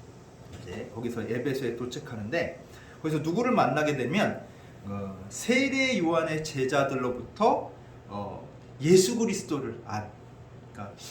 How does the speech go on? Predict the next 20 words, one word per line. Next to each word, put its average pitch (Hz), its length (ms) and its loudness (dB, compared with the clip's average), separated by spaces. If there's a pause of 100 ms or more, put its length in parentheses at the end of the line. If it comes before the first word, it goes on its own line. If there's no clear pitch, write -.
(120)
어떻게 135 300 0
보면 135 280 -4
예수 170 240 8
그리스도를 185 420 4 (120)
완전하게 175 520 6
모르는, 127 520 0
그렇게 117 500 -6 (800)
어떻게 120 260 -4
보면 113 200 -2
좀 123 300 -6 (260)
보면 147 300 -6
반쪽짜리, 165 640 2 (520)
아볼로랑 123 840 2
같은 117 360 -12
그런 110 180 -6
반쪽짜리 147 540 0
그리스도인을, 135 880 0 (300)
아, 107 340 -2
만난 139 420 2
거예요. 85 200 -10